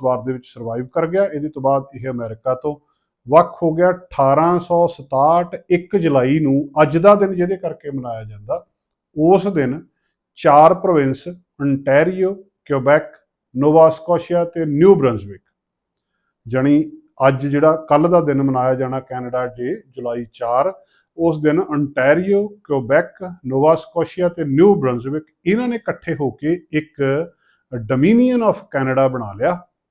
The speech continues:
ਜਿਹਨੂੰ ਅਸੀਂ ਕੈਨੇਡਾ ਦੇ ਡੇ ਦੇ ਨਾਂ ਦੇ ਉੱਤੇ ਸੈਲੀਬ੍ਰੇਟ ਕਰਦੇ ਹਾਂ।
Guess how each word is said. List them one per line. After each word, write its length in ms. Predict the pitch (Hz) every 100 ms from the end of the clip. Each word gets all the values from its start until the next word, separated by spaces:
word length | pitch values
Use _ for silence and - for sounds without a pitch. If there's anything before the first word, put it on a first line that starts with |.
| _ 107
ਜਿਹਨੂੰ 420 | 98 170 240 262
ਅਸੀਂ 240 | 196 190 170
ਕੈਨੇਡਾ 320 | 143 135 123
ਦੇ 120 | 123
ਡੇ 300 | 139 123 127
ਦੇ 120 | 120
ਨਾਂ 220 | 117 110
ਦੇ 120 | 104 110
ਉੱਤੇ 300 | - 143 - _ _ _ _
ਸੈਲੀਬ੍ਰੇਟ 640 | - - 165 139 135 120 -
ਕਰਦੇ 360 | - 90 90
ਹਾਂ। 60 | 90